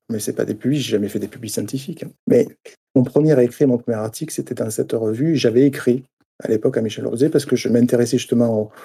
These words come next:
aux pseudosciences et notamment à l'astrologie, aux voyants. Et j'avais fait une petite revue de presse des, des conneries, euh, pour le faire simple,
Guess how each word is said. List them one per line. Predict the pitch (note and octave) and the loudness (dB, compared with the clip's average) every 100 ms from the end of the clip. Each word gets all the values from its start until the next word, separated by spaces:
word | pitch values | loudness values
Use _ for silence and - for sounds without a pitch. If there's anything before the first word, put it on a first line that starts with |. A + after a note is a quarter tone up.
| - - - - | -16 -18 -18 -14
aux | - | -6
pseudosciences | - A#2+ A#2+ - C3+ B2 | 0 2 2 2 2 2
et | A2+ | 0
notamment | A2 A2 A2 | -2 -2 0
à | |
l'astrologie, | G#2+ - G#2 G#2 G#2 A2+ | -2 -2 -2 0 0 0
aux | A2 | 0
voyants. | G2+ G2+ A2 C#3 C#3 - - - | 0 0 2 0 -4 -14 -20 -6
Et | B2 | 0
j'avais | A#2 A#2+ | 2 2
fait | - | 4
une | C#3+ | 2
petite | C3+ B2+ C3+ B2+ | 2 -2 -2 0
revue | C3 A#2+ | 2 2
de | A#2+ | -2
presse | - D3+ C#3+ | 0 2 2
des, | B2+ A2+ A2 G#2+ G#2+ _ _ - | 2 2 2 0 -2 _ _ -6
des | G2+ | -4
conneries, | - F#2 G#2 F#2+ A2 - - | 0 2 2 2 0 -4 -12
euh, | - - - - | -12 -16 -18 -10
pour | - | -10
le | - | -8
faire | G2+ - | -8 -8
simple, | - G#2 | -8 -8